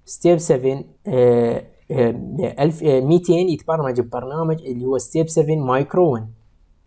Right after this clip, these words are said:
تمام؟ أما الثلاثمية والأربعمية يتبرمج ببرنامج اللي هو السكيماتيك مانجر. الميتين، الألف وميتين وألف وخمسمية يتبرمج ببرنامج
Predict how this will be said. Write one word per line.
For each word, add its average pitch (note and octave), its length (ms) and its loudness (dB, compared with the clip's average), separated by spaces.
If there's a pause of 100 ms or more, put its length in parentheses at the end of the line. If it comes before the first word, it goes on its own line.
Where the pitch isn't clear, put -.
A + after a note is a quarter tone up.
(160)
تمام؟ C3+ 340 -2 (460)
أما G3 280 2
الثلاثمية F3+ 560 2
والأربعمية D3 1080 -4 (240)
يتبرمج D3+ 600 0
ببرنامج C3+ 640 -2
اللي C3 160 -6
هو B2+ 200 -2
السكيماتيك D#3 680 -4
مانجر. B2+ 440 -2 (840)
الميتين، C3 1000 0
الألف F3+ 300 -4
وميتين B2+ 480 0
وألف F#3 320 -8
وخمسمية E3+ 760 -2
يتبرمج D#3 720 -2
ببرنامج C#3+ 580 -4